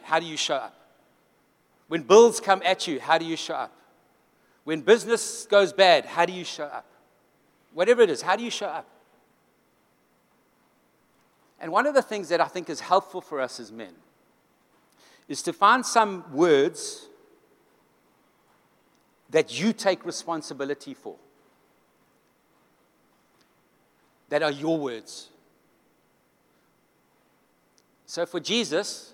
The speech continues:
for example, let me give you the example of Jesus. I think I'm just,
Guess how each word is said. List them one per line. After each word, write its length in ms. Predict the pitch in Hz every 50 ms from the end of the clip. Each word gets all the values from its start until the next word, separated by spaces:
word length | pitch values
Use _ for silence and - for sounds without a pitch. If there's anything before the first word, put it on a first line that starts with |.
| _ _ _
for 140 | - 151 147
example, 600 | 139 - 135 131 131 131 - 156 175 202 196 - _ _ _ _ _ _ _ _ _ _ _ _ _ _ _ _ _ _ -
let 80 | 131
me 80 | 135 147
give 160 | 123 147 139
you 60 | 143
the 80 | 135 143
example 420 | 139 113 120 127 127 123 - 131
of 80 | 123 107
Jesus. 380 | - 123 123 120 123 147 - -
I 60 | - 123
think 400 | - - - 151 175 - - - -
I'm 120 | 127 113 104
just, 300 | 131 127 - - -